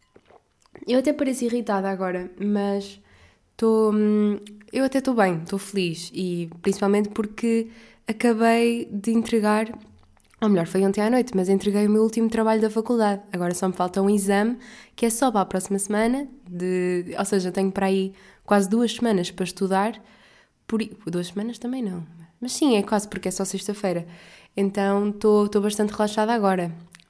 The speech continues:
Mas, opá, não sei.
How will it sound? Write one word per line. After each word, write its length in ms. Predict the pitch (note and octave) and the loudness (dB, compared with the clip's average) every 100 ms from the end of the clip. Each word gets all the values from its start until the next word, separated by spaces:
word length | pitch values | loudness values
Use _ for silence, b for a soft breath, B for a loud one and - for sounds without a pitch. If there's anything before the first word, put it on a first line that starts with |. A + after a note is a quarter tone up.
| - | -6
Mas, 800 | F#3 F3+ F3+ F3 F3+ F3+ - - b b b b b b b b b b - | -2 0 0 0 -2 -6 -12 -18 b b b b b b b b b b -8
opá, 220 | G#3 F#3+ | -4 0
não 120 | G3 | 0
sei. 320 | G#3 - E3+ | 0 -2 -4